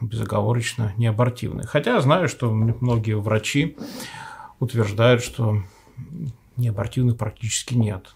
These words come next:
То есть есть такой, м, проблемный вопрос.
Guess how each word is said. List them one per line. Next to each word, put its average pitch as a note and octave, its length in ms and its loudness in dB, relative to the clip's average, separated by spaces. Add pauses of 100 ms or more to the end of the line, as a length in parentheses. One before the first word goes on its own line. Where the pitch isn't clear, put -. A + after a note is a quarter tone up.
(140)
То B2+ 100 -16
есть - 120 -18 (120)
есть A#2 340 4
такой, A2 420 -6 (1800)
м, B2 320 -2
проблемный A2 520 6
вопрос. A2+ 640 -2